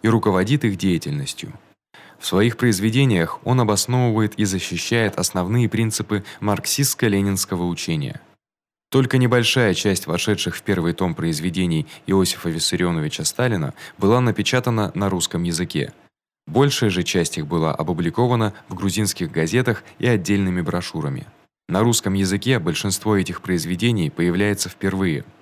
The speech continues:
До настоящего времени не разысканы архив Кавказского союзного комитета Р С Д Р П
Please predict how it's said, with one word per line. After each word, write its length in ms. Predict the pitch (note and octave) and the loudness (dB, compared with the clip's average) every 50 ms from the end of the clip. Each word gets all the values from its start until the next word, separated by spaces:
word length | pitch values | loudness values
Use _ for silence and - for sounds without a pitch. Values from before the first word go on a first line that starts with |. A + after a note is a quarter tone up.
| _ _ | _ _
До 160 | - F2+ A#2 B2+ | -4 0 2 4
настоящего 720 | B2+ A#2+ - - B2+ B2 B2 B2 A2+ - - A2 G2+ G#2 | 4 4 2 2 2 4 4 4 2 2 2 2 2 4
времени 520 | G2 A2 B2+ C#3 C3 G#2+ F2+ D#2+ D2+ D2 - - | 4 4 4 4 4 4 2 2 0 -2 -4 -2
не 140 | F#2 G#2 A2+ | 0 2 4
разысканы 560 | A#2+ A2 A2 C3 C3+ - - - A#2 A2+ A2 | 4 4 4 4 2 2 2 2 2 2 2
архив 480 | - - G2+ G2+ G2 - - A#2 G2+ - | 2 0 -2 -2 -2 -2 -2 -2 -2 -2
Кавказского 580 | - F#2 - - - G#2 F#2+ - - G2 F2 F2 | -2 -4 -2 -2 -2 -2 -2 -2 -2 -2 -2 -2
союзного 520 | - - F2+ F#2+ G2 F2+ F2+ F2 E2 E2 | 0 0 0 0 0 -2 -2 -2 -4 -4
комитета 480 | - F2+ F2 F2 D#2+ - F#2+ E2+ E2 D#2+ | -4 -4 -4 -2 -2 -2 -2 0 0 -2
Р 140 | D#2+ D#2+ | -2 -2
С 80 | D#2 - | -4 -4
Д 80 | - E2 | -2 -2
Р 140 | E2 D#2 D#2+ | -2 -2 -2
П 280 | - A#2+ B2 B2 A#2 | 0 0 0 0 0